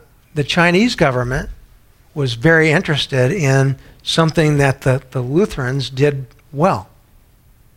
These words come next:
Schools. And so the way they did it is the Lutheran Hour said, "We're gonna penetrate China by actually creating schools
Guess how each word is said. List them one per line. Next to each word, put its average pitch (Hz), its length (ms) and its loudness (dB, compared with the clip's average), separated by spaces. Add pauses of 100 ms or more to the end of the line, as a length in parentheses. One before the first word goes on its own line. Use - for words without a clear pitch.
(1200)
Schools. - 520 -4 (1800)
And 143 80 0
so 185 220 2
the 156 100 4
way 175 220 4
they 160 180 4
did 185 200 2
it 156 120 -2
is 135 140 0
the 143 80 -2
Lutheran 180 360 0
Hour 131 240 -2
said, 131 300 -4 (280)
"We're 147 100 -4
gonna 147 200 2
penetrate 185 800 0 (200)
China 135 580 0 (760)
by 135 180 2
actually 147 400 0
creating 151 720 0 (140)
schools 147 840 -2